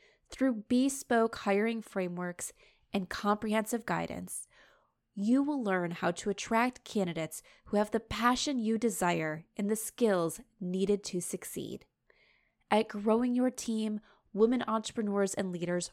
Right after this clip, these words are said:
work with us to help them expand their unique businesses by teaching them how to hire like a pro.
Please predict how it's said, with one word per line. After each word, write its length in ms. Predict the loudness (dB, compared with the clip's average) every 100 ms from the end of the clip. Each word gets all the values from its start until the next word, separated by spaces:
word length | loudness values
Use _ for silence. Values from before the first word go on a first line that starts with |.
| -10
work 400 | 0 2 4 2
with 160 | 2
us 300 | 2 0 -2 -12 -4
to 100 | 0
help 260 | 2 2 2
them 220 | -2 -2
expand 720 | -6 -6 -8 0 2 2 0 0
their 220 | 2 2
unique 520 | 0 -2 -2 -4 -4
businesses 640 | -6 -4 -6 -2 -2 -2 -8 -20 -20 _ 0
by 120 | 0
teaching 500 | 2 -2 -2 -2 0
them 320 | 0 0 -4 _ _
how 180 | -4 -4
to 300 | -2 -6 -6 -8
hire 480 | 2 4 4 2 -2 _ _
like 460 | -6 0 0 0 -8 _
a 80 | -8
pro. 460 | -6 -6 -6 -6